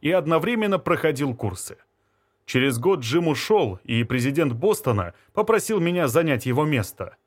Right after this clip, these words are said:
Мне было двадцать восемь, и я отвечал за футбольную команду. Уилкинсон был готов к работе. Воспользоваться моментом.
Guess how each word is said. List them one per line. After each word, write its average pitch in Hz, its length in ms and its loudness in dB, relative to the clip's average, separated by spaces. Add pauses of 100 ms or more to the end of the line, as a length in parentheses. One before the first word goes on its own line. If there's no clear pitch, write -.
(360)
Мне 127 280 2
было 147 260 2
двадцать 127 460 -2
восемь, 151 500 -2 (320)
и 113 120 0
я 151 200 4
отвечал 143 500 0
за 123 120 0
футбольную 147 600 0
команду. 135 600 -2 (800)
Уилкинсон 139 880 -2 (220)
был 123 400 0
готов 120 560 0
к - 80 -10
работе. 95 520 -8 (1120)
Воспользоваться 196 1040 2
моментом. 151 680 0